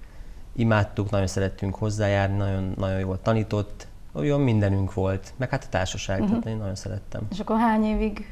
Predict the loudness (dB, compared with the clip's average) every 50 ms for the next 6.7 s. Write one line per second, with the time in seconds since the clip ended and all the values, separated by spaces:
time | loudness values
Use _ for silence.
0 | -14 -10 -6 -4 -4 -2 -2 0 0 0 0 0 -2 -2 -4 -6 -8 -10 -10 -10
1 | -12 -12 -14 -4 0 0 0 2 0 0 0 0 0 0 -2 -4 -6 -6 -4 -4
2 | -2 0 0 2 2 2 2 2 2 2 0 0 2 4 6 6 6 6 6 4
3 | 6 4 4 6 6 4 4 4 4 4 4 4 4 4 4 4 2 2 2 0
4 | 0 0 2 2 2 2 0 0 -2 -2 0 0 2 2 2 0 0 0 -2 -2
5 | -4 -4 -4 -2 -2 -2 0 0 0 0 0 0 0 0 -2 -4 -4 -2 -2 -2
6 | -2 -2 -2 -2 -2 -2 -2 -2 -2 -2 -2 -2 -2 -4